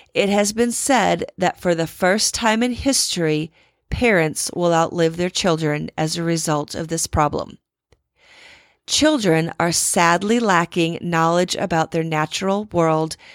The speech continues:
and all living things which are connected within. Many inner city school children believe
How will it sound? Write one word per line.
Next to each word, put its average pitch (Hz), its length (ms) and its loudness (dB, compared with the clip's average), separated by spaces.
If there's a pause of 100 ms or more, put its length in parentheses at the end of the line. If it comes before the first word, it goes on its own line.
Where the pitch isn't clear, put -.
(140)
and 180 180 0 (100)
all 170 200 6
living 202 360 0
things 165 580 0
which 175 220 0
are 156 140 0
connected 165 520 -6
within. 160 520 -2 (1040)
Many 196 560 2 (120)
inner 196 280 2
city 233 340 2
school 285 380 0
children 165 680 0 (100)
believe 185 760 0